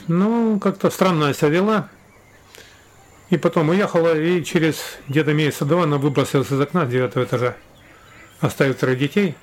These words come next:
Потому что когда человек начинает слышать голоса, это очень плохо-, плохой признак. Вот, да? Ну, а поскольку она,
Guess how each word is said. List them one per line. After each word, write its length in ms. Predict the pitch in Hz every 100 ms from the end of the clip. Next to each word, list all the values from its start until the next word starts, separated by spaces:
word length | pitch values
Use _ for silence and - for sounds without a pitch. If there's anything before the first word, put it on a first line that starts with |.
| - - - - - - - -
Потому 160 | - -
что 100 | 143
когда 140 | 170
человек 220 | 156 160
начинает 300 | 156 - 160
слышать 260 | - 151 135
голоса, 300 | 135 165 190
это 120 | -
очень 180 | 147 151
плохо-, 220 | - 135
плохой 320 | 139 151 - 135
признак. 440 | 151 113 113 - - _ - - - - - - - - - - - - _ -
Вот, 240 | 139 120
да? 260 | 131 185 196 - - -
Ну, 340 | 190 220 208
а 40 | 190
поскольку 420 | 175 - 175 165
она, 440 | 151 147 131 113